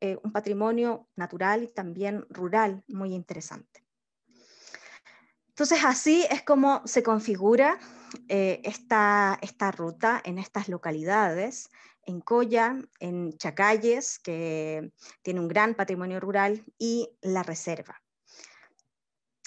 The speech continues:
L-, lo que nosotros buscamos es conectar también el territorio, ¿ya? Eh, conectarlo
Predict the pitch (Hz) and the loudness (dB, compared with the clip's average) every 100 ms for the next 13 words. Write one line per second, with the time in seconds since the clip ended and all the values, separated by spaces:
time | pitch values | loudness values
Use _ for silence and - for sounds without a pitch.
0 | - _ _ - - 202 208 214 214 226 | -20 _ _ -12 -4 0 0 2 2 2
1 | 247 294 285 294 294 285 302 - 247 220 | 0 -2 -2 0 2 4 4 2 0 2
2 | 247 240 247 233 233 240 240 - 202 - | -2 0 0 2 4 4 0 0 -2 0
3 | 202 196 196 165 156 - - _ - 175 | 0 0 0 0 -2 -10 -20 _ -6 -4
4 | 180 190 - 165 160 165 175 160 - 190 | -4 -8 -10 -12 -10 -8 -8 -6 0 0
5 | 214 226 233 233 | 2 0 0 -2